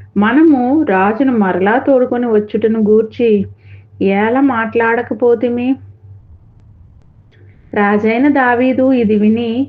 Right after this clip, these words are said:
యాజకులకు సాదోకుతో, సాదోకును అబ్యాతారునకును వర్తమానం పంపి, ఇశ్రాయేలు వారందరూ మాట్లాడుకుని సంగతి నగరిలోనున్న రాజునకు వినబడెను గనుక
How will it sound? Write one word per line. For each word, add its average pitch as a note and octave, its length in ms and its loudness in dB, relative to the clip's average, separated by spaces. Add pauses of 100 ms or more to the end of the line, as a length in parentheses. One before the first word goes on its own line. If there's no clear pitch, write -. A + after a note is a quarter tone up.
యాజకులకు B3 720 0
సాదోకుతో, A3 800 -2 (380)
సాదోకును A#3 960 0 (540)
అబ్యాతారునకును B3 1200 0
వర్తమానం A3 680 0
పంపి, G#3 680 0 (360)
ఇశ్రాయేలు A#3 540 2
వారందరూ B3+ 680 0
మాట్లాడుకుని A3+ 840 -2
సంగతి A3 600 0
నగరిలోనున్న A#3 880 0
రాజునకు G#3+ 580 -2
వినబడెను G#3 560 0
గనుక G#3 540 -2